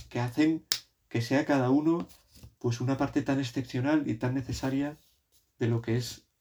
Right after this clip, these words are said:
ser humano, ¿no? Pero no se puede, no se puede, eh, no se pueden negar estas cosas, ¿no? No se puede negar que el mundo no, va a atacar constantemente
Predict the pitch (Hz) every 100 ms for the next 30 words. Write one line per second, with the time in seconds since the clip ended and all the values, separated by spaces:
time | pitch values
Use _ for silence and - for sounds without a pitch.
0 | _ - - 127 127 113 135 131 - -
1 | - _ _ _ _ _ _ _ _ _
2 | _ _ _ 151 127 120 131 160 170 165
3 | 151 131 - _ _ _ _ _ _ -
4 | - 123 120 135 143 143 135 120 117 -
5 | 117 110 113 - - 117 117 131 131 120
6 | 127 117 113 - 269 - - - _ _
7 | _ _ _ _ _ - 117 117 127 127
8 | 139 123 117 131 139 127 117 123 123 135
9 | 143 120 117 135 127 123 131 131 123